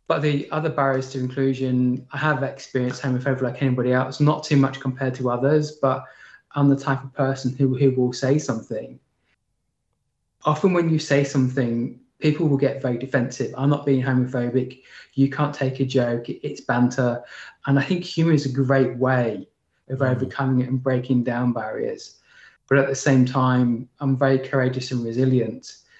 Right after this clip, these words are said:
Speaker 1: So I, I take a firm stand and I won't put up with things. And that's really driven my, my passion in sport, which I'll talk about later. But the biggest barriers, I think, for me were accepting myself and then finding where I can be openly gay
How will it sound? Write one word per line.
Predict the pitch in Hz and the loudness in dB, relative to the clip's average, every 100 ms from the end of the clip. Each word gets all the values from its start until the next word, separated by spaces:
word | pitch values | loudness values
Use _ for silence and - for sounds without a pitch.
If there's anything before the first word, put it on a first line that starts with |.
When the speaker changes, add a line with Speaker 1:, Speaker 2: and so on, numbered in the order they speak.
| - | -20
Speaker 1:
So | - 139 | -8 -2
I, | 135 131 135 | 0 0 -2
I | |
take | - 135 139 | -2 -2 -2
a | |
firm | 127 131 123 | -2 0 0
stand | - 131 123 117 | 0 0 0 -2
and | 120 | -2
I | |
won't | 127 127 | -4 -4
put | - | -4
up | 139 - | -4 -4
with | 127 - | -8 -8
things. | 110 107 - - _ _ _ _ - | -8 -10 -12 -18 _ _ _ _ -2
And | 131 | -2
that's | 135 - | -2 2
really | 135 131 | 4 4
driven | 127 127 120 | 2 0 -2
my, | 117 | -4
my | 120 117 - | -8 -14 -6
passion | 139 127 - | -6 -6 -8
in | 113 | -8
sport, | - 139 127 - | -4 -2 0 -2
which | - | -12
I'll | 117 | -12
talk | 131 127 | -10 -8
about | 123 - 127 | -8 -6 -2
later. | 123 123 110 - _ _ _ - | -2 -2 -6 -8 _ _ _ -6
But | 135 | -2
the | 143 131 | 2 4
biggest | 139 139 139 - | 4 4 4 2
barriers, | 123 117 | 2 2
I | 117 | 0
think, | 131 127 | -4 -2
for | 123 | -2
me | 120 113 | -2 0
were | 113 113 - - - 143 | -2 -2 -8 -20 -8 -6
accepting | 160 - 147 - 131 | -4 0 -2 2 4
myself | 123 120 - 117 113 110 - _ _ _ _ - | 6 4 0 0 0 -2 -10 _ _ _ _ -6
and | 127 | 0
then | 127 | 0
finding | 127 131 123 127 120 | 0 0 4 4 2
where | 117 120 | 0 -2
I | 117 | -2
can | - 120 | -4 -2
be | 117 - | -2 2
openly | 139 135 135 120 | 2 4 4 4
gay | 117 123 113 107 104 | 2 2 2 -2 -4